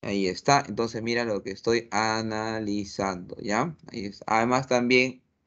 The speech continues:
eh, hemos analizado, este, en este caso, pues, ¿no? El X al cuadrado no puede ser cero, ¿no? El X tiene que ser diferente de cero,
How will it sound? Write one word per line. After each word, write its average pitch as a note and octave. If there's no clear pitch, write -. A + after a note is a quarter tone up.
eh, G#2
hemos A2
analizado, A#2
este, F#2
en G#2
este G#2+
caso, G#2+
pues, G#2+
¿no? G#2+
El G2
X G#2
al G2+
cuadrado G#2
no B2
puede B2
ser A#2+
cero, G2
¿no? B2+
El A#2
X B2
tiene A2
que A2
ser A2+
diferente G#2
de F#2+
cero, -